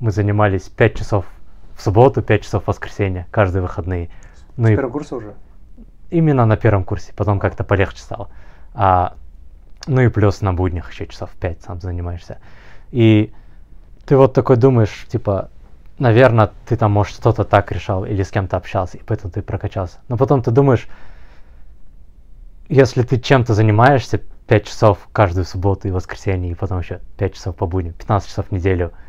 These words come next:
Speaker 1: и реально стараешься, то это самый главный фактор, который решает. А, можно очень умных людей знать или в крутой университет ходить, или еще что-то делать, но если ты занимаешься там пару часов в неделю, то просто это не работает.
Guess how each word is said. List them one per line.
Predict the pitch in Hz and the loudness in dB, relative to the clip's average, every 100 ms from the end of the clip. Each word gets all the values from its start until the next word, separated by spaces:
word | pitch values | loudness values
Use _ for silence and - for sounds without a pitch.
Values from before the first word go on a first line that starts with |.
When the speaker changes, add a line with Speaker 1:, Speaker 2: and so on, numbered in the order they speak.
| - - - - - | -16 -18 -18 -18 -12
Speaker 1:
и | 113 92 90 - | -2 0 -2 -4
реально | 107 104 95 | 2 4 4
стараешься, | 87 104 95 98 - 104 | 0 2 2 2 -2 -4
то | 95 90 - - - - - - - - - | -2 -2 -6 -18 -18 -20 -20 -20 -20 -20 -14
это | - 120 120 | -6 -2 0
самый | 123 110 101 | 4 4 4
главный | 104 98 92 | 4 4 2
фактор, | - 95 - 101 | 0 -2 -2 -12
который | - 95 90 | -8 -4 -4
решает. | - - 92 87 - 104 | -6 -8 -8 -8 -14 -12
А, | 101 90 87 92 - - - - - - - - - - - | -6 -4 -2 -6 -10 -18 -20 -20 -20 -20 -20 -20 -20 -14 2
можно | 131 127 123 110 - | 6 6 6 4 6
очень | 147 - 123 127 - - - | 4 4 2 0 -10 -20 2
умных | 156 139 123 - | 4 4 4 2
людей | - 113 | 6 6
знать | 98 117 113 | 6 4 4
или | 95 | -2
в | - | -2
крутой | 104 107 | 0 2
университет | 98 92 110 98 | 2 0 0 0
ходить, | 101 95 90 | 0 -2 -4
или | 113 95 | -2 -2
еще | - 104 | -2 -4
что-то | 98 90 | -4 0
делать, | 98 107 - | 4 4 4
но | 110 | -2
если | 95 101 | 0 0
ты | 107 | 0
занимаешься | 95 101 110 - | 0 2 2 0
там | 92 85 - | -8 -8 4
пару | 113 98 | 4 4
часов | - - - | 0 -4 -2
в | |
неделю, | 98 95 90 85 - - - - | -2 -2 -2 -6 -10 -16 -16 -6
то | 104 90 - - - - - | -2 -2 -4 -14 -18 -16 -10
просто | - 107 101 | -4 -2 -2
это | - 92 | -6 -6
не | |
работает. | 90 87 90 - | -4 -4 -6 -8